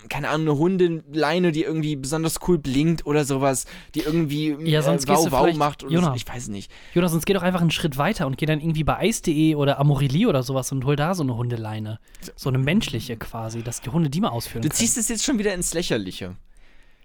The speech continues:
Speaker 1: Du,
Speaker 2: Ja.
Speaker 1: du, die, du ziehst die Liebesbeziehung, die ich mit meiner Schwester pflege, in, nein.
Speaker 2: <laughs>
Speaker 1: Ich
Speaker 2: Da, dabei bin ich
Speaker 1: Hab ich
Speaker 2: übrigens
Speaker 1: noch
Speaker 2: der
Speaker 1: einen
Speaker 2: Sub
Speaker 1: Amorelie
Speaker 2: und nicht der Dom.
Speaker 1: Gutschein? Was, was bist du?
Speaker 2: Da wollte ich, ach,
Speaker 1: Ja?
Speaker 2: ich wollte auch sagen, dass ich jetzt,
Speaker 1: Okay,
Speaker 2: und dabei
Speaker 1: du wolltest noch einen
Speaker 2: hab,
Speaker 1: Gag.
Speaker 2: trage ich dann immer die Hundeleine.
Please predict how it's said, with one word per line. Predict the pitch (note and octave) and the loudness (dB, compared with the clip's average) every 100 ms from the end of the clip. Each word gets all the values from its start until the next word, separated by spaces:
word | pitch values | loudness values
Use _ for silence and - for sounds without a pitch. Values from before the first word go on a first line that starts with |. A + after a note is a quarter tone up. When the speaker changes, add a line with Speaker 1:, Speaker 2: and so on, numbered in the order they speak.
| - - | -20 0
Speaker 1:
Du, | F#3+ | 2
Speaker 2:
Ja. | F#3 D3+ | 2 2
Speaker 1:
du, | F3 | 0
die, | C#3 E3 D3 | 0 -6 -6
du | - D#3+ | -4 -4
ziehst | - A#3 C4+ - | 0 2 2 0
die | D#3+ | -2
Liebesbeziehung, | F3+ B3 A3+ F#3+ F3 G#3+ G#3 | 0 0 -2 -6 -4 0 0
die | F3+ | 0
ich | D#3 | -4
mit | D#3+ | -4
meiner | C3+ D3 | 0 0
Schwester | C#3 D#3+ E3+ E3 | 2 0 0 0
pflege, | - D3 C#3 A2 | -2 -2 0 -2
in, | - | -4
nein. | - - - - - - - | -4 -4 -8 -16 -20 -20 -20
Speaker 2:
<laughs> | - - - A#3 | -20 -20 -18 -10
Speaker 1:
Ich | E3 A#2 | -8 -6
Speaker 2:
Da, | - - F3+ - - | -10 -2 -2 -2 -2
dabei | E3+ F#3 | 0 2
bin | E3 F3+ - | 2 -2 -2
ich | C4 - | -2 -2
Speaker 1:
Hab | - | 2
ich | E3+ | 4
Speaker 2:
übrigens | D3 C#3 - | 4 4 2
Speaker 1:
noch | |
Speaker 2:
der | D3 | 2
Speaker 1:
einen | C3 | 2
Speaker 2:
Sub | D3 | 2
Speaker 1:
Amorelie | D#3 D3+ A#2+ A2 D#3 - | 2 0 -2 -4 -6 0
Speaker 2:
und | D3+ | 0
nicht | D3 | 0
der | C3 F3+ | -4 -2
Dom. | C3+ | -2
Speaker 1:
Gutschein? | B2+ - B3+ _ _ _ | -2 -6 -16 _ _ _
Was, | B2+ G3 | -8 -6
was | G#3 B2 C#3+ | -6 -4 -4
bist | - - | -6 -6
du? | D4 - _ _ - - _ _ _ - - | -6 -8 _ _ -20 -20 _ _ _ -20 -4
Speaker 2:
Da | F3 F3+ E3+ D#3+ | -4 -2 0 0
wollte | E3 D#3+ | 0 0
ich, | |
ach, | C3 | -2
Speaker 1:
Ja? | C#3 | 0
Speaker 2:
ich | |
wollte | D#3 C#3+ | 2 2
auch | |
sagen, | D3+ D3+ | 4 4
dass | |
ich | C#3+ | 2
jetzt, | C#3 | 0
Speaker 1:
Okay, | - C3 | -2 0
Speaker 2:
und | D#3+ | 2
dabei | E3+ F#3+ | 2 4
Speaker 1:
du | |
wolltest | B2+ B2 | 2 2
noch | - | -2
einen | |
Speaker 2:
hab, | F3+ | -2
Speaker 1:
Gag. | D3 | 0
Speaker 2:
trage | - F3 F3+ | 2 2 0
ich | A3 | 0
dann | D#3 | -2
immer | C#3+ C3 | -2 -4
die | B2 | -4
Hundeleine. | C3 B2 A#2 A2 A2+ G#2+ | -4 -2 -4 -6 -8 -10